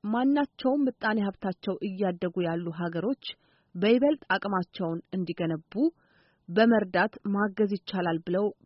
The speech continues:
ፕሬዝዳንት ኦባማ ከልባቸው እምነት አላቸው ብዬ አምናለሁ።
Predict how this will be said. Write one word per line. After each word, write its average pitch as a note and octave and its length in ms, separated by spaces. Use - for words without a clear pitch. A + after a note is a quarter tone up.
ፕሬዝዳንት G#3+ 540
ኦባማ F3 300
ከልባቸው G#3+ 720
እምነት G3 300
አላቸው D#3+ 420
ብዬ D#3 200
አምናለሁ። D#3+ 440